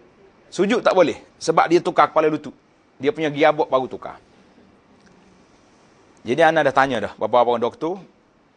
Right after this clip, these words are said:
Doktor kata kalau sepuluh buat tukar kepala lutut, mungkin sembilan tak dapat. Satu mungkin dapat. Sebab dia ada sebab. Di antara faktor dianya, kerana,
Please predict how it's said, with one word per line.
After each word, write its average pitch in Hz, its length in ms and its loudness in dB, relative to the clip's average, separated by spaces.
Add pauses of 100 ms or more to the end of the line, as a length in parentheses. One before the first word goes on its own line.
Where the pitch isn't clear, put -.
(180)
Doktor 127 400 -6
kata 143 240 -2
kalau 143 240 0
sepuluh 185 560 -4
buat 139 320 -2
tukar 143 320 -6
kepala 139 160 -6
lutut, 135 320 -6 (240)
mungkin 131 320 -6
sembilan 147 480 -2
tak - 240 -6
dapat. - 140 -12 (800)
Satu 147 480 -6 (240)
mungkin 101 240 -12
dapat. 67 160 -14 (1400)
Sebab 151 360 0
dia 175 200 4
ada 139 80 -4
sebab. 107 240 -6 (160)
Di - 120 -2
antara 143 320 2
faktor 147 400 -2
dianya, 147 320 -2 (720)
kerana, 160 480 -2